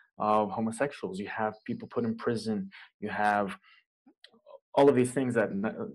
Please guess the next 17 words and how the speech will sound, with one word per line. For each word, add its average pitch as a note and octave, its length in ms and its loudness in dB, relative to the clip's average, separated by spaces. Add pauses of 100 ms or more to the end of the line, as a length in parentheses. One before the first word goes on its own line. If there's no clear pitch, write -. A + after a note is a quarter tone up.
(120)
obviously A#2+ 300 -4
Foucault A#2 580 2
points A#2 280 -2
at G#2 240 0
and, G#2+ 240 -6 (120)
and G#2 280 -8 (420)
intelligently. A#2+ 720 4 (400)
So A#2+ 160 4
we B2 100 10
already C#3+ 260 12
see C#3+ 160 4
a C3 40 4
connection C3+ 500 2
and A#2 120 0
an, - 240 -2
and A2+ 200 -2
an, G2 140 -2